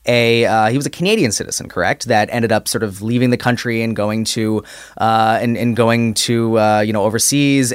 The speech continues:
And, uh, I don't know exactly where specifically that he was based, but he went overseas, um, and was, I guess, fighting for isis. And was he the same one that, that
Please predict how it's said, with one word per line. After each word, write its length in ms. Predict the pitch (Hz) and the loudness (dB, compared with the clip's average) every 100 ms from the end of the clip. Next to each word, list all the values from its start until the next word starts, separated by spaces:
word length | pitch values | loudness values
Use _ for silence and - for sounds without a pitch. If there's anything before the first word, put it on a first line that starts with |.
| - | -2
And, 500 | 120 117 117 110 101 | 0 2 2 0 0
uh, 220 | 104 110 | -2 0
I 80 | 131 | 2
don't 120 | 170 | 2
know 120 | 160 | 2
exactly 340 | 131 127 123 117 | 2 0 0 0
where 380 | 110 113 107 - | 2 2 0 -2
specifically 540 | - 120 117 110 110 | -4 0 0 0 -4
that 100 | 95 | -2
he 80 | 98 | -4
was 140 | 90 | -4
based, 260 | 101 85 - | -2 -2 -2
but 80 | 101 | -2
he 60 | |
went 120 | 139 156 | 0 0
overseas, 500 | 147 131 120 117 - - - - | 0 2 2 2 -2 -10 -20 -4
um, 380 | 120 120 120 120 | 0 2 2 2
and 160 | 127 | 2
was, 160 | 123 113 | 2 2
I 80 | 117 | 2
guess, 160 | 143 | 0
fighting 280 | - 117 123 | 2 2 0
for 140 | - 104 | 0 0
isis. 400 | 135 - 95 117 | 2 2 0 0
And 80 | |
was 140 | 131 139 | 0 0
he 100 | 226 | 0
the 140 | 233 | 0
same 280 | - 202 196 | 0 0 2
one 240 | 185 196 185 | 0 0 0
that, 200 | 170 - | 0 0
that 220 | 151 127 | -2 -2